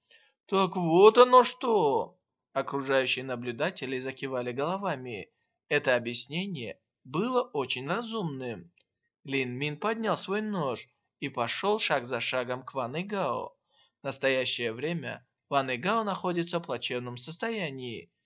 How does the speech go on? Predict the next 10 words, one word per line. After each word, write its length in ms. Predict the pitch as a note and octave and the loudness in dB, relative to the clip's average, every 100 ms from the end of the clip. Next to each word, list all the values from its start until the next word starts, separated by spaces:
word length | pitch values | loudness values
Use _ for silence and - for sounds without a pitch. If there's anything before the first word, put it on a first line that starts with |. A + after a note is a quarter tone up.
| _ _ | _ _
Его 240 | C3+ C3+ C3 | -6 2 2
одежда 500 | A2+ A2+ F#3 F3+ F3 | 2 0 -2 0 -4
превратилась 680 | D#3+ C#3 B2+ C3+ C#3 B2+ - | -2 -2 -2 -2 -2 -4 -6
в 40 | |
полоски 480 | B2 A#2+ B2 - G3 | -4 -2 -4 -8 -10
ткани, 680 | G3+ - F#3 C3+ B2 G2 - _ _ _ - | -10 -4 -4 -2 -8 -10 -14 _ _ _ -6
изо 300 | C#3+ C3+ A#2+ | -2 0 0
рта 300 | - F#3+ G3 | -2 -4 -2
сочилась 580 | - C3+ - C3+ F#3+ | -6 -6 -4 -4 -4
кровь, 460 | - G#3+ G3 C#3 | -8 -6 -2 -2